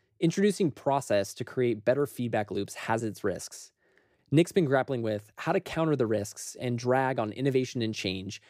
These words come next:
when you introduce large-scale pervasive systems of reliability. And if you have thoughts or an approach here, we would love to know. Email us or tag Nick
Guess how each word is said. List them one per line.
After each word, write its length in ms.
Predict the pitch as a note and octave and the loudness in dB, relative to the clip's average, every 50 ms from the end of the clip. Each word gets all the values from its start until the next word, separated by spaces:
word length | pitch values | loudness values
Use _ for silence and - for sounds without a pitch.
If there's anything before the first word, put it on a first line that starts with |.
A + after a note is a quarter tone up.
| - _ _ | -20 _ _
when 140 | - C#3+ D#3+ | 4 6 6
you 100 | D#3+ D#3 | 6 4
introduce 680 | - E3 F3+ E3+ - F3 D#3 B2+ G3 G#3 C#3+ - - A2+ | 4 2 0 2 2 2 2 2 0 0 -2 -2 -4 -2
large-scale 760 | A#2 A#2+ A2+ B2+ C3+ B2+ - - - - A#2 A2+ G#2 G#2+ | 0 2 2 2 0 -2 -6 -8 -2 0 2 2 2 0
pervasive 560 | - - A#2+ G#2 G#2+ G#2 G#2 - - G#2 G#2 - | 0 -4 -2 0 0 0 0 0 -4 -4 -4 -2
systems 420 | - A2 - - G2+ G2 G2 - | -4 -4 -4 -2 -2 -2 -2 -4
of 240 | - - G#2+ G#2 A#2+ | -4 -2 -2 -2 0
reliability. 720 | G#2+ G2 F#2+ D#2+ F2 F2+ E2+ D#2+ D#2 E2 - D2 - - _ _ _ _ _ _ _ _ _ - - - - - - | 0 0 0 0 -2 -2 -2 -2 -2 -2 -4 -8 -10 -12 _ _ _ _ _ _ _ _ _ -20 -20 -20 -14 -4 2
And 100 | C#3 D3+ | 2 2
if 140 | D3+ - | 4 6
you 60 | F#3 F#3 | 4 4
have 100 | D#3+ - _ _ - | 4 2 _ _ -2
thoughts 400 | F3 D#3 E3+ E3+ - - - - - | 0 0 0 0 -2 -6 -14 -8 -2
or 100 | C3+ C3+ | -2 0
an 80 | B2 A2+ | 0 0
approach 380 | - - - D3 C#3+ C#3 - | -2 -2 0 0 0 0 0
here, 300 | - A2+ F#2 E2+ D#2+ - _ _ _ - | -2 0 0 0 -2 -6 _ _ _ 0
we 80 | C#3+ D3 | 2 4
would 140 | C#3 D3 B2+ | 4 4 4
love 260 | A#2+ A#2+ A#2+ A#2+ - | 4 2 2 2 2
to 120 | - A#2+ A2+ | -4 -6 -6
know. 240 | G2+ F#2 F2+ F2+ - | -4 -4 -6 -8 -4
Email 360 | - D3+ E3+ F3+ D#3+ C#3+ B2 | 2 4 4 4 4 4 4
us 200 | A#2 A#2 A#2 - | 2 0 0 -4
or 160 | - - A#2 G#2+ | -6 -6 -6 -6
tag 480 | G#2 - - B2+ B2 B2 A#2+ A2+ A#2 | -6 -10 -6 -4 -2 -2 -2 -4 -4
Nick 400 | A#2 A#2 A#2+ C#3 E3+ - - - | -4 0 0 0 0 -2 -8 -16